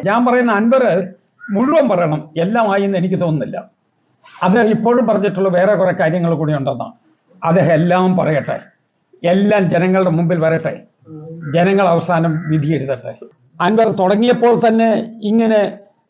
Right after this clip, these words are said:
പൊളഞ്ഞാൽ എങ്ങനെയാ ശരിയാവുക? അതുകൊണ്ട് ബാക്കിയും കൂടി അൻവർ പറയണം. അൻവറും പകുതിക്കൽ വെച്ച് നിർത്തരുത് എന്നുള്ളതാണ് എൻ്റെ അഭ്യർത്ഥന. കഴിഞ്ഞ എത്രയോ വർഷങ്ങളായി കേരളത്തിൽ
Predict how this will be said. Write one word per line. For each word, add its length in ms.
പൊളഞ്ഞാൽ 460
എങ്ങനെയാ 280
ശരിയാവുക? 400
അതുകൊണ്ട് 280
ബാക്കിയും 360
കൂടി 220
അൻവർ 320
പറയണം. 340
അൻവറും 380
പകുതിക്കൽ 560
വെച്ച് 240
നിർത്തരുത് 500
എന്നുള്ളതാണ് 440
എൻ്റെ 140
അഭ്യർത്ഥന. 360
കഴിഞ്ഞ 320
എത്രയോ 280
വർഷങ്ങളായി 540
കേരളത്തിൽ 400